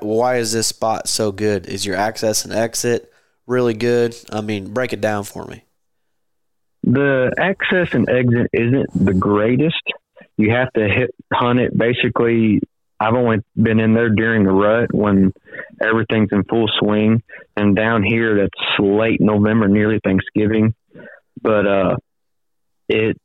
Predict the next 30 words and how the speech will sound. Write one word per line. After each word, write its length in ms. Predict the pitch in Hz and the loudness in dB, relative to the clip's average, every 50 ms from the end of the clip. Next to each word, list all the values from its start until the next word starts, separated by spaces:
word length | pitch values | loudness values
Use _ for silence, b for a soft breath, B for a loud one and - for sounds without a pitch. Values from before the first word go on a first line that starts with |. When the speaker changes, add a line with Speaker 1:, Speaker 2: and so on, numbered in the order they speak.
| - | -2
Speaker 2:
you 180 | - 113 110 107 - - | 0 0 2 2 0 0
sneak 280 | - 143 147 147 143 - | 0 0 0 0 0 0
in. 180 | 135 131 131 123 | 0 0 2 2
I 180 | 113 107 104 | 2 2 2
have 200 | 117 117 113 101 | 2 2 2 2
a, 260 | 104 101 101 98 95 101 _ b b b b b b - - | 2 2 2 0 0 -2 _ b b b b b b -6 -2
a 380 | - 92 90 87 73 55 58 139 _ _ _ _ _ _ _ _ _ _ _ _ _ _ _ _ _ _ _ _ _ _ _ _ _ _ - | 0 0 0 0 0 0 -2 -4 _ _ _ _ _ _ _ _ _ _ _ _ _ _ _ _ _ _ _ _ _ _ _ _ _ _ 0
wood 320 | 123 123 131 131 127 110 | 0 2 2 2 2 2
box 300 | 117 113 113 117 - - - | 2 2 0 -2 -2 -6 -4
blind 440 | - 120 120 123 123 123 120 123 117 - | -2 0 0 0 0 0 0 0 -2 -2
that 100 | - 110 | -2 -2
I 100 | 110 110 | 0 0
get 160 | 104 107 113 113 | 0 0 0 2
into 480 | 113 113 107 - 120 120 120 120 120 _ B B B B B _ - | 0 0 0 0 0 0 0 0 -2 _ B B B B B _ -2
that 80 | 101 | 0
we 140 | 104 107 107 | 0 2 2
had, 340 | 104 104 107 107 101 101 - - - | 0 0 0 0 0 0 -2 -2 -2
uh, 140 | 101 101 95 | 0 0 0
homemade, 640 | 95 113 117 117 113 110 107 110 107 113 120 120 - _ _ B B B B B B _ - - | 0 2 2 2 2 2 2 2 2 0 0 -2 -6 _ _ B B B B B B _ -6 -4
and, 260 | 101 101 101 98 95 | -2 0 2 2 2
uh, 120 | 101 101 95 | 2 0 -2
try 200 | - - 120 117 | -2 -2 -2 -2
to 40 | 107 | -2
keep 220 | - 131 120 - | -2 -4 -2 -2
our 100 | 110 101 - - | -2 -2 -2 -2
scent 280 | 110 113 110 110 117 - _ _ _ _ _ _ _ _ - | 0 0 0 0 0 -2 _ _ _ _ _ _ _ _ -4
from 220 | - 110 104 98 | -2 0 0 2
swirling 540 | 90 - 104 101 110 117 120 113 113 113 110 | 2 2 2 2 2 2 2 2 2 2 2
on 160 | 113 113 110 | 2 2 0
us 60 | 107 | -2